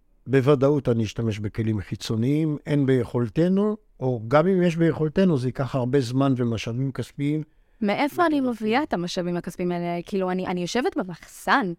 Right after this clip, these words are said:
Speaker 2: לאן אני עוד אדרדר? ל-, לאוהל מחאה ב-, בארלוזורוב כדי לממן את המחקר? כאילו, וואו.
Speaker 1: אז, אוקיי, זה, זה שאלה בפני עצמה,
Speaker 2: נכון.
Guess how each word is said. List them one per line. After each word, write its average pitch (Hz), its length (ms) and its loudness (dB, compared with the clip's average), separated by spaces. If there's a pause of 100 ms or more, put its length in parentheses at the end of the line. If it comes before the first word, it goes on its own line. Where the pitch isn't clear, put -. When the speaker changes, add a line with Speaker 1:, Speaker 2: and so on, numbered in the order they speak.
(120)
Speaker 2:
לאן 185 200 -2
אני 403 120 -4
עוד 359 140 -2
אדרדר? 247 480 0
ל-, 180 300 -2
לאוהל 220 340 0
מחאה 196 520 0
ב-, 220 260 2
בארלוזורוב 208 640 -2
כדי 202 240 0
לממן 190 500 0
את 254 100 -2
המחקר? 214 480 -2 (160)
כאילו, 240 180 -2 (1300)
וואו. 277 440 0 (920)
Speaker 1:
אז, 135 220 -4 (960)
אוקיי, 123 380 0
זה, 123 260 -2
זה 139 180 -2
שאלה 196 320 4
בפני 196 340 0
עצמה, 147 720 0
Speaker 2:
נכון. - 80 -4